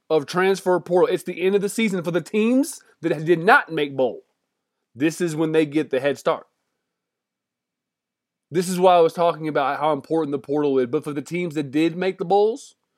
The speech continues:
guess what you got? You got one more game to showcase your offenses. You got one more game for a kid to go, "Huh, I wonder what I would look like playing slot in that offense. I wonder what I would look like playing strong safety for that defensive coordinator."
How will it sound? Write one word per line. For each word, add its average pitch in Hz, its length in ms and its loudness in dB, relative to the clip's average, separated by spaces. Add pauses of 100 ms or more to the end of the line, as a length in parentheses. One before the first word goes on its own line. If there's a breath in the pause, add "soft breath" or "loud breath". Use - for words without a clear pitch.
(140)
guess 151 220 -8
what 120 140 -14
you 127 100 -8
got? 90 240 -12 (300)
You 127 100 -6
got 131 220 0
one 151 200 -4
more 151 200 -4
game 139 420 -4 (200)
to 123 80 -12
showcase 135 540 -4
your 131 120 -4
offenses. - 720 -10 (180 soft breath)
You 147 140 -6
got 147 200 4
one 160 220 0
more 160 200 2
game 147 360 -2 (220 soft breath)
for 151 100 4
a 139 60 2
kid 156 280 -2
to 135 80 -2
go, 127 200 4
"Huh, 127 260 0 (760)
I 147 80 2
wonder 196 260 8
what 180 140 8
I 180 140 10
would 175 120 4
look 156 180 -2
like 143 200 -2
playing 151 280 -4
slot 156 340 2
in 143 140 -6
that 143 180 2
offense. - 600 -8 (960)
I 156 100 6
wonder 208 280 10
what 196 140 12
I 190 80 12
would 180 160 6
look 180 160 2
like 170 180 0
playing 170 240 0
strong 170 340 2
safety 160 340 2
for 156 140 -6
that 170 200 4
defensive 120 420 -6
coordinator." 90 540 -10